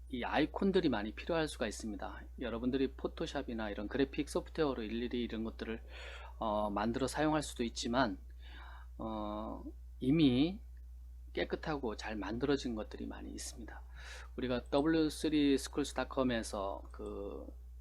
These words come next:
미리 제가 그 강좌를 올려놓은 데 것처럼 이 그 아이콘에 보면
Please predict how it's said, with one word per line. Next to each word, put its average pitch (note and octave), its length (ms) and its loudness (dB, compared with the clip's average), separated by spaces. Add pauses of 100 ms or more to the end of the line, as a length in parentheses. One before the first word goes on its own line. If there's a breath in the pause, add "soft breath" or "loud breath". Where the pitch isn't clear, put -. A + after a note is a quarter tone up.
(760)
미리 B2 640 0 (120)
제가 G#2 340 -10
그 A2+ 280 -8
강좌를 A#2+ 440 -2
올려놓은 A2 400 -2
데 G2+ 200 -2 (320)
것처럼 A2 600 -6
이 A2 220 -8 (420 loud breath)
그 - 100 -8
아이콘에 C#3 460 4
보면 C3 400 4